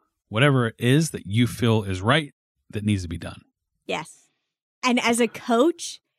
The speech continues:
Speaker 2: that makes me so excited that there's, like, some ambiguity in the world, word continue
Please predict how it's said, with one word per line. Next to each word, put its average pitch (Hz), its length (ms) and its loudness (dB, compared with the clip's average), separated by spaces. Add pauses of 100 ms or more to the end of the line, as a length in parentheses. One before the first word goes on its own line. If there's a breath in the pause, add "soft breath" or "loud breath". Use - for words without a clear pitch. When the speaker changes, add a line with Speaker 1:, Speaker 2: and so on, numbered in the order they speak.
(180)
Speaker 2:
that 233 260 2
makes 233 320 0
me 254 80 8
so 233 280 0
excited 208 540 0
that 233 180 2
there's, 226 360 2
like, 220 180 -2
some 226 280 -4
ambiguity 214 1000 0
in 208 320 2
the 202 100 2
world, 196 420 0
word 208 400 0
continue 202 640 -4